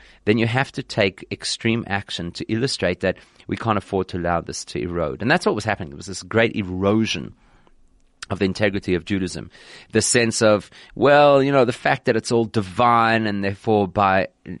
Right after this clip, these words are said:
naturally, if you accept that it's divine, then you don't necessarily understand how it all works. So it's a little bit beyond the human mind. Let's shelve all of that, and let's rather create a rationalist version of the religion. You know, they,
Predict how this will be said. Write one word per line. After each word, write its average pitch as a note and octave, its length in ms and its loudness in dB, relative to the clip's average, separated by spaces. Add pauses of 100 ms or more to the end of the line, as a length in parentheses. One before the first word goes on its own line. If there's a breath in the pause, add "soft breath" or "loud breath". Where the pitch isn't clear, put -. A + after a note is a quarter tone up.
(200)
naturally, G2 680 -4
if - 160 -12
you F#2 120 -4
accept - 400 -4
that F2+ 120 -2
it's F2 140 -10
divine, G2 400 0
then E2+ 100 -6
you E2+ 80 -4
don't F2 200 -4
necessarily F2 500 -4
understand E2+ 480 -2
how E2+ 220 -2
it E2 60 -6
all E2+ 200 -6
works. A2+ 300 0
So C#2 100 -4
it's - 160 -10
a E2+ 40 -10
little D#2+ 120 -10
bit F2 220 -14
beyond F2+ 340 -2
the - 60 -10
human F2 280 -8
mind. C3 320 2 (360 loud breath)
Let's A3+ 340 0
shelve D3 320 4
all G#2+ 160 4
of F2+ 60 0
that, A#2+ 260 2
and C3+ 80 -4
let's - 300 -4
rather - 260 0 (160)
create A2+ 260 2
a G2+ 60 4
rationalist G2+ 680 0
version F#2+ 380 0
of E2 60 -6
the E2+ 100 -8
religion. F#2 440 -2
You - 60 -4
know, C#2 140 -6
they, C#2+ 480 -6